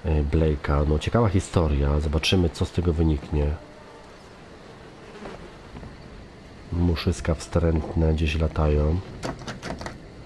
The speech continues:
Również jest zamknięte. Gra prowadzi nas tutaj, bez możliwości eksploracji innych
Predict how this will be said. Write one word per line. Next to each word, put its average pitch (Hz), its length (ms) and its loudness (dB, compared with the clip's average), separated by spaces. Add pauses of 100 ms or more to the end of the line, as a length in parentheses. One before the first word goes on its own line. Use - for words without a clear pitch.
(260)
Również 85 380 2
jest 80 160 2
zamknięte. 80 800 2 (1200)
Gra 90 260 2
prowadzi 85 420 2
nas 80 240 4
tutaj, 78 600 0 (600)
bez 80 180 0
możliwości 80 720 2 (680)
eksploracji 87 920 2
innych 82 480 4